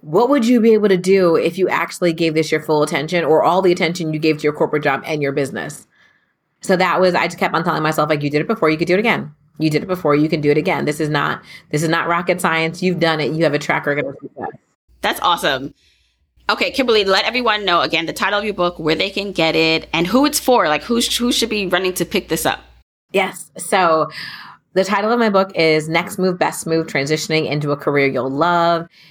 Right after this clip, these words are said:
Speaker 1: And this book is for you if you're finally ready to stop being an employee and become a leader in the workplace. Um, I always say this, this book is great for college grads,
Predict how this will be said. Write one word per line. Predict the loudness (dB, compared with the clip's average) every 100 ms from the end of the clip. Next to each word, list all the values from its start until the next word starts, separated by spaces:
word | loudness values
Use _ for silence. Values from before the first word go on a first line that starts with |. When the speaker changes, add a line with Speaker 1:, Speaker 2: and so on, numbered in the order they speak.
| _ -2
Speaker 1:
And | 0 0 0
this | 0 0
book | -2 0
is | -2
for | 0 0
you | 2 2 2
if | 2 0
you're | -2
finally | 0 0 0 2 2 2 0
ready | 0 0 2 2 0
to | -2 -2 2 2 0
stop | -2 -2 0
being | 2
an | 2
employee | 0 2 2 2 -2
and | -2
become | -2 -2 -2
a | 0
leader | 0 0 0
in | 0 -2
the | -2
workplace. | -2 -4 -4 -4 -4 -10 -14 -16 _ _ _ _
Um, | 2 2 0 -2
I | -2 0
always | 2 2
say | 2 2
this, | 2 -2 -6
this | -6 -4
book | -2 -2 -2
is |
great | 0 0 0 0
for | 0 2
college | 0 0 -2 0
grads, | 0 0 0 -2